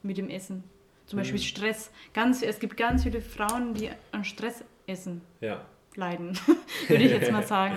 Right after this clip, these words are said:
Speaker 1: Also ich bin das Gegenteil, wenn ich Stress hab, dann esse ich nix, dann hab ich keinen Hunger. Aber es gibt ganz, ganz vi-, viele Frauen, ähm, also wie ich jetzt mitbekommen hab,
Speaker 2: Hm.
Speaker 1: die einfach essen, weil halt, weil's stressig ist. Und die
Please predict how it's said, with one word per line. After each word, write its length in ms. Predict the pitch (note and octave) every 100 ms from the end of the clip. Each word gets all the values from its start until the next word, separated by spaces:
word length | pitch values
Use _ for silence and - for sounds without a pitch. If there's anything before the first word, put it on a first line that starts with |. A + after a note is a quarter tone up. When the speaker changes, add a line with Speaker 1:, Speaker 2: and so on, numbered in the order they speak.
| F3+
Speaker 1:
Also 160 | G3+
ich 180 | A3 B3+
bin 120 | B3+ A3
das 140 | F#3+
Gegenteil, 380 | A#3+ C4+ D4 C4
wenn 120 | A3
ich 140 | A3 -
Stress 240 | A3+ A#3
hab, 160 | A#3+ -
dann 140 | G3+
esse 180 | G3 F#3+
ich 100 | -
nix, 340 | A#3+ D4 -
dann 120 | G3+ F#3+
hab 120 | F3+
ich 100 | -
keinen 180 | B3 A#3+
Hunger. 200 | C4+ D4 - - - - -
Aber 320 | G#3 A3+ A#3
es 140 | A#3 A#3
gibt 160 | G3+
ganz, 240 | - A3+ A#3
ganz 260 | A3+ -
vi-, 180 | G#3+ -
viele 240 | - G#3+ G#3
Frauen, 600 | - - F#3 A3 C4+ C4 - - - -
ähm, 340 | G#3 G3+ G3+
also 280 | G#3 F#3+ F#3+
wie 80 | G3+
ich 80 | F#3+
jetzt 160 | F#3+
mitbekommen 460 | G#3+ G#3 A3 A3+ G#3+
hab, 260 | A3 - -
Speaker 2:
Hm. 280 | B2 A#2+ A#2
Speaker 1:
die 120 | G#3
einfach 420 | G3+ G#3 A3 G#3 - - -
essen, 640 | G#3 G#3+ C4 C4 B3+ - -
weil 440 | A3 A3 G#3+ - - - _ _ - -
halt, 320 | A3 A3 G#3+ - -
weil's 220 | G3+ G#3 G#3
stressig 420 | A3 A#3 F#3+ -
ist. 300 | F#3+ F#3+ - - - - -
Und 120 | G#3
die 220 | G#3 G3+